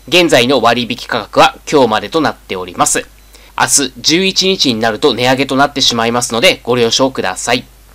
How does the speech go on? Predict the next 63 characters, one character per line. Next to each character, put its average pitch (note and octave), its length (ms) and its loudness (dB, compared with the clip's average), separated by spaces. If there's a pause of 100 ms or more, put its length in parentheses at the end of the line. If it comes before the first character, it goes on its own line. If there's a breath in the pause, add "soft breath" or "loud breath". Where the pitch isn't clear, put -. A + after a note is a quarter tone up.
(120)
試 - 160 -8
験 B3 180 4
日 C#3 80 -2
ま A2 100 0
で B2 100 2
八 B2+ 260 -4
ヶ G#3+ 100 2
月 A3 160 2
間 B2 180 2
あ G#2+ 60 -2
り A2 80 -4
ま A#2 120 -2
す - 120 -6
の F#2 80 -10
で、 B2+ 280 0 (200)
今 G#3+ 200 2
か E3+ 100 0
ら G3 120 4
理 C#3 140 -2
解 G#3 180 2
学 G#3 160 -2
習 G#3 160 -2
を G#3+ 80 2
実 C3 360 -4
践 B2 60 -4
で B2 100 -2
き B2+ 100 -6
れ F#2+ 100 -4
ば、 D3 260 2 (180 loud breath)
今 C#3 140 -4
年 - 180 -2
の G3 100 2
合 C#3+ 220 4
格 C3+ 200 -6
も G#3 280 0
間 A2+ 180 -4
に C3+ 120 2
合 D3 60 6
い C#3+ 40 2
ま D3+ 80 2
す。 - 180 -2 (640 loud breath)
も - 100 0
し G3 120 2
自 - 180 -2
分 C4+ 160 0
自 - 240 0
身 F3+ 80 -2
で F#3+ 200 2
理 C4 100 -6
解 C3 180 0
学 C3+ 140 -4
習 B2 180 0
を C#3 120 2
実 B2 300 -4
践 B2+ 40 -2
す D3+ 120 -2
る C#3 80 0
の A#2+ 100 -2
が G#2 60 -6
難 A#2 300 -4
し D#3 200 0
い C3 40 -2
な C3+ 220 0